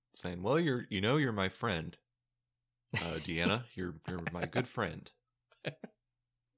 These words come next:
Speaker 1: Um, continuing verse one, "And we discuss the murder plan." <laughs> We
Speaker 2: Oh,
Speaker 1: discuss
Speaker 2: all right.
Speaker 1: murder and the murder act. "Murder takes the wheel of your Cadillac,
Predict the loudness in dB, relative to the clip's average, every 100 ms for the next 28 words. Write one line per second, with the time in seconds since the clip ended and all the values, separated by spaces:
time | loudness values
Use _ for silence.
0 | _ -12 -12 -20 -20 -20 -20 _ _ _
1 | _ -16 -12 -14 -14 -20 _ _ 0 4
2 | 6 4 2 -6 _ -4 -2 0 2 2
3 | 2 4 2 2 -2 0 0 -2 -4 -8
4 | _ _ 2 4 4 4 4 4 2 2
5 | 2 0 0 0 0 2 4 2 0 -4
6 | -4 -4 -6 -8 -12 -14 -2 4 6 6
7 | 6 4 4 4 4 0 0 0 2 0
8 | 0 -4 0 0 0 -4 -18 -20 -20 _
9 | _ -4 -4 -2 -2 -2 -2 -2 -2 -2
10 | -4 _ -18 -18 _ _ _ _ _ _
11 | _ _ _ -4 0 0 0 -4 -4 -4
12 | -2 0 0 0 -4 -6 -4 -2 -4 -6
13 | -10